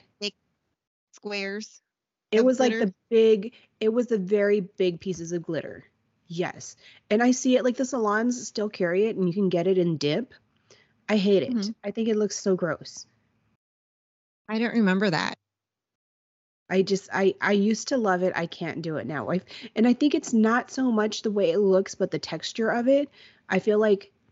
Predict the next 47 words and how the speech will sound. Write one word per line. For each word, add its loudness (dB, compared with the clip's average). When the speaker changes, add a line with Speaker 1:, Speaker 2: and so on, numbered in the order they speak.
Speaker 2:
they 6
can, -2
there's 4
always 2
gonna 0
be 4
a 2
little -2
bump. -6
And 2
Speaker 1:
Oh, 0
Speaker 2:
even 4
Speaker 1:
yeah. 4
Speaker 2:
after 0
they've 2
cleaned 0
it -2
down 0
and -4
they've -4
sanded -2
it 0
or 0
whatever -2
they 0
do 0
to -6
make -4
your -4
nails -4
nice -4
and -4
smooth 2
with -8
the -2
dip, -2
I 4
still 2
feel 2
like 2
there's 0
always 0
a -2
little -2
bit -2
of -4
a 0